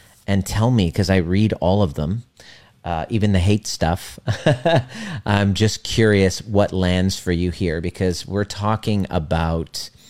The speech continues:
secure relationships. And the reason why you, f-, I, you know, the algorithms found you and were connected in some way is because you are interested in look, creating,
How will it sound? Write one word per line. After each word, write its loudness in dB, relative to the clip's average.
secure -2
relationships. -2
And 0
the 0
reason 0
why 0
you, -2
f-, -14
I, -4
you -4
know, 0
the 0
algorithms 2
found 2
you 0
and -2
were 2
connected -2
in 0
some -2
way 2
is -2
because -2
you 2
are 2
interested -2
in -2
look, 0
creating, 2